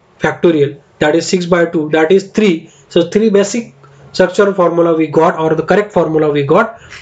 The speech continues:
So we'll see one by one. So the combination of P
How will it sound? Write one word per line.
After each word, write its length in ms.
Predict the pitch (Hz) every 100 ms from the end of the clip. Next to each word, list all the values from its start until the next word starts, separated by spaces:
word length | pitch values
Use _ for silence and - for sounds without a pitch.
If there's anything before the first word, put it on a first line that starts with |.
| -
So 160 | - 175
we'll 180 | 185
see 160 | 180 208
one 200 | 170 151
by 160 | 135 131
one. 260 | 190 240 - _ _ -
So 160 | 175
the 320 | 170 170 170 - _ _ -
combination 500 | 165 180 202 196 208
of 200 | 196 202
P 280 | 214 254